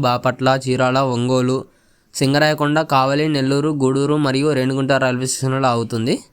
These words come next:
కాకపోతే మనకి ఇంతకుముందు సేమ్ ఇదే ట్రైన్ యొక్క టైమింగ్స్లలోనే మనకి మచిలీపట్నం తిరుపతి స్పెషల్ ఎక్స్‌ప్రెస్ అయితే రన్ అయ్యేది ట్రై వీక్లీగా అనుకుంటా.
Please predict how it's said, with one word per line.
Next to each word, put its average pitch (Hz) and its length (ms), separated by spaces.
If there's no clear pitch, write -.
కాకపోతే 185 380
మనకి 180 240
ఇంతకుముందు 185 500
సేమ్ 165 260
ఇదే 156 220
ట్రైన్ 156 240
యొక్క 156 200
టైమింగ్స్లలోనే 147 840
మనకి 147 300
మచిలీపట్నం 147 580
తిరుపతి 139 380
స్పెషల్ 139 320
ఎక్స్‌ప్రెస్ 139 340
అయితే 147 220
రన్ 123 120
అయ్యేది 120 340
ట్రై 120 140
వీక్లీగా 127 460
అనుకుంటా. 107 440